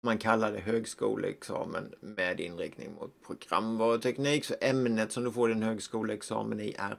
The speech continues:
programvaruteknik. Och du har en specialisering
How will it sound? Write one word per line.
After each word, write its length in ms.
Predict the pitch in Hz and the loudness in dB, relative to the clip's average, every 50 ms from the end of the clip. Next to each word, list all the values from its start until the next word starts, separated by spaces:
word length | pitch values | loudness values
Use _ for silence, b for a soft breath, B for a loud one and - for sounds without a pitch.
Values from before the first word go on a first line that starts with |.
| - - | -10 -14
programvaruteknik. 1080 | - 101 - 101 92 101 - 104 - 101 - - - - - - - 156 - - - - _ _ _ _ _ _ _ _ _ _ _ _ _ _ _ _ _ _ _ | -14 -8 -4 -4 -4 -4 -2 -2 -4 -4 -4 -6 -10 -8 -8 -8 -8 -8 -10 -14 -20 -20 _ _ _ _ _ _ _ _ _ _ _ _ _ _ _ _ _ _ _
Och 220 | - 151 143 - - | 4 4 4 4 4
du 80 | - 123 | 4 6
har 160 | 117 113 117 | 8 8 8
en 80 | 113 110 | 6 4
specialisering 1500 | - - - 117 110 110 - 120 113 113 113 107 - - - - - 123 110 101 104 98 95 92 104 101 101 101 101 | 0 0 0 0 0 2 4 4 4 4 4 0 0 0 0 0 2 2 2 0 0 -2 -4 -6 -8 -10 -10 -10 -12